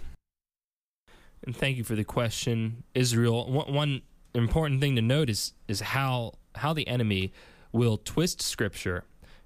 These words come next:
to seek to thwart the purposes of God. So his hatred of God's word does not mean that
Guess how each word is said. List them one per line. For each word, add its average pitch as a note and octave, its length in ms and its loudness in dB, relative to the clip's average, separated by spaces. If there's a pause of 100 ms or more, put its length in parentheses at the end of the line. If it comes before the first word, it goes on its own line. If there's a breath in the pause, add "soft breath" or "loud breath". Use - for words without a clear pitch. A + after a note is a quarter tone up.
(120)
to G2+ 480 0
seek - 380 0
to G#2 300 -2
thwart A2+ 360 -2
the A2 60 -6
purposes G#2+ 600 0
of F#2+ 240 -4
God. F2+ 420 -2 (380 loud breath)
So A2+ 180 0
his A2 200 2
hatred A2+ 680 0 (260 loud breath)
of A2 200 0
God's G#2+ 320 0
word G2+ 440 0 (300 loud breath)
does A#2 160 2
not B2+ 220 2
mean A#2 260 2
that G#2 220 0